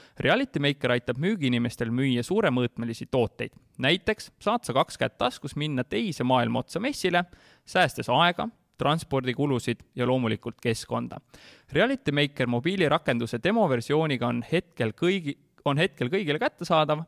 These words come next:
ja seal on võimalik tutvuda erineva demo sisuga. Proovisin isegi koos pojaga, kuidas iidne koopamaaling ikkagi korteri seina sobiks.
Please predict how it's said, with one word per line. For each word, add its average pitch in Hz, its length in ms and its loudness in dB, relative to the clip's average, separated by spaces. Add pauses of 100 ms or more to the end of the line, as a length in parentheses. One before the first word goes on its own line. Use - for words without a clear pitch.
ja 131 120 -2
seal 220 160 2
on 156 140 0
võimalik 156 440 2
tutvuda 123 560 0
erineva 123 480 0
demo 147 220 2
sisuga. 143 400 -4 (520)
Proovisin 147 480 2
isegi 139 360 0
koos 123 200 -4
pojaga, 185 420 4 (100)
kuidas 175 320 2
iidne 156 360 -2
koopamaaling 123 800 2
ikkagi 117 340 -4
korteri 120 440 -4
seina 117 320 -2
sobiks. - 460 -8